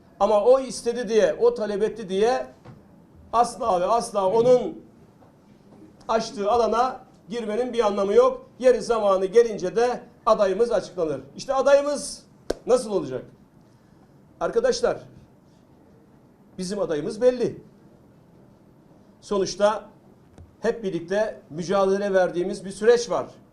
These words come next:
Altılı masayı oluşturan, adalet yürüyüşünü yapan, bütün farklı siyasi partileri bir araya getiren,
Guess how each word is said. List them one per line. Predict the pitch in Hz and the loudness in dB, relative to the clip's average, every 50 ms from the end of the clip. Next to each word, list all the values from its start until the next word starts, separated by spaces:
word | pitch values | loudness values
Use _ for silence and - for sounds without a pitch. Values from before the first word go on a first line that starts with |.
| _ _ _ _ - | _ _ _ _ 4
Altılı | 240 247 240 233 214 214 220 | 4 4 4 2 -2 -4 -2
masayı | 208 208 202 202 202 196 202 202 | -2 -2 -2 -2 -2 -2 -2 -2
oluşturan, | 196 190 180 202 - - 196 190 190 185 180 - - - - - - _ _ _ _ _ _ _ _ _ - | -2 -2 -2 -4 -6 -6 -2 0 2 2 2 0 -2 -6 -12 -20 -20 _ _ _ _ _ _ _ _ _ -4
adalet | - 226 208 240 247 247 240 240 233 - 208 | 0 2 2 4 4 4 4 4 2 0 -4
yürüyüşünü | 214 208 202 - - 208 208 208 | -12 -12 -12 -12 -10 -8 -6 -2
yapan, | 202 196 190 190 190 185 180 175 180 170 - - - - - - - _ _ - - - _ _ _ _ _ _ - - _ - - | 0 0 0 2 2 0 0 0 -2 -6 -12 -20 -20 -20 -20 -20 -20 _ _ -20 -20 -20 _ _ _ _ _ _ -20 -20 _ -12 -10
bütün | 202 208 - 277 302 302 302 285 269 - - - | -10 -6 -4 0 2 2 2 0 -2 -6 -10 -12
farklı | - - 202 220 220 - - - 262 | -4 0 2 2 2 0 -4 -12 -10
siyasi | - 240 233 226 214 208 220 214 - | -4 0 2 2 2 2 -2 -4 -2
partileri | 214 208 202 208 208 190 202 196 196 190 160 | 0 0 0 0 -2 -6 -4 -4 -4 0 2
bir | 202 226 233 | 4 4 4
araya | 226 220 214 208 196 | 4 4 2 0 -2
getiren, | 185 190 190 185 185 185 185 185 190 | -4 -4 -4 -2 0 0 2 0 0